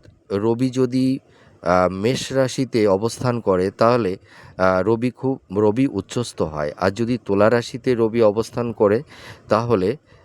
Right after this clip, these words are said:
আহ, সেই সময় রবি নিচস্থ হয়ে যায়। তা আমি একটা কথা বলি, যদি কোনো জাতক জাতিকাদের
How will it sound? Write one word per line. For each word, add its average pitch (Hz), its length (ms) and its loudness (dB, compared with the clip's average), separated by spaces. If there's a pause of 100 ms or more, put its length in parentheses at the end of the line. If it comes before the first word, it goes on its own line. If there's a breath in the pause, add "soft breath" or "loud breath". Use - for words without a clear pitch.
(120)
আহ, 92 300 2
সেই 113 220 -4
সময় 113 320 0
রবি 104 360 0 (160)
নিচস্থ 98 480 -6
হয়ে 85 300 -4
যায়। 78 200 -4 (540 loud breath)
তা 90 420 2
আমি 143 280 0
একটা 127 320 -2
কথা 123 260 -6
বলি, 85 340 -4 (500 soft breath)
যদি 131 340 2
কোনো 147 360 2
জাতক 113 440 -2
জাতিকাদের 113 760 0